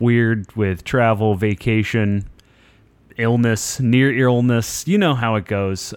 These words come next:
Uh, but I am glad to be back with my good buddies, Frank down in Austin. Frank, how are you?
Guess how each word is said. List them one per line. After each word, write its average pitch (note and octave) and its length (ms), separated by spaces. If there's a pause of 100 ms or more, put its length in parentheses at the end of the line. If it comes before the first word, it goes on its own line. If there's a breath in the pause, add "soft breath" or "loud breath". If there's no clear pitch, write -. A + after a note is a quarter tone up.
Uh, B2 240
but C3 260
I C#3+ 100
am C#3 180
glad B2+ 400
to C#3 60
be A2+ 160
back G2+ 440
with G#2+ 140
my F#2+ 140
good G#2 260
buddies, G2+ 440
Frank A#2 400
down G2+ 200
in G2 100
Austin. A#2 400
Frank, G2+ 280
how G2 120
are G2 80
you? G3 360